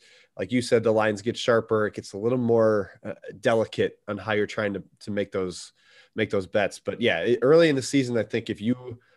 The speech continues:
are willing to put in the time in the off season, even if you just pick a couple conferences to really zero in on it and get to know better than somebody who's trying to figure out all these teams in addition to doing other sports, you, you probably are gonna find yourself with an edge early on.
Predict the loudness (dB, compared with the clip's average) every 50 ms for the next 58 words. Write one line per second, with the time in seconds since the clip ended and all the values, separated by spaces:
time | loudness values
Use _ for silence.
0 | _ -4 -2 4 6 6 6 6 2 -4 -8 0 0 0 0 2 -2 -4 -4 -4
1 | -2 -2 -2 -2 -2 0 0 2 0 0 -2 -4 -4 -4 -2 -2 -2 0 0 0
2 | 0 -2 -2 -2 -4 -4 -4 -8 -8 -10 -8 -8 -10 -8 -8 -10 -10 -10 -18 -12
3 | -8 -8 -8 -8 -8 -12 -10 -10 -10 -10 -10 -12 -16 _ _ _ _ _ _ _
4 | _ -6 -2 2 4 4 4 2 2 0 2 2 2 2 2 0 0 0 -2 -2
5 | -4 -6 -4 -2 -2 -4 -2 -2 -4 -4 -4 0 0 0 2 2 0 0 -2 -2
6 | -4 -4 -6 -8 -10 _ _ _ _ _ _ _ 0 4 4 6 6 6 4 4
7 | 2 2 0 -2 -2 -6 -10 -4 -2 0 0 0 -2 -4 -4 -4 -4 -4 -4 -8
8 | _ _ _ _ -2 0 2 4 4 4 4 2 2 0 -2 -4 -6 -6 -6 -6
9 | -6 -6 -6 -8 -6 -2 -4 -4 -2 -4 -8 -8 -8 -8 -6 -4 -4 -4 -4 -6
10 | -8 -8 -12 -8 -6 -4 -4 -4 -4 -6 -16 _ _ _ _ _ _ _ _ _
11 | -12 -10 -4 -2 -2 0 0 -2 0 2 4 4 6 4 4 2 2 -2 -2 -2
12 | -2 -2 -2 -2 -4 -6 -6 -6 -6 -4 -8 -8 -6 -4 -4 -4 -2 -2 -4 -4
13 | -4 -4 -6 -6 -8 -10 -14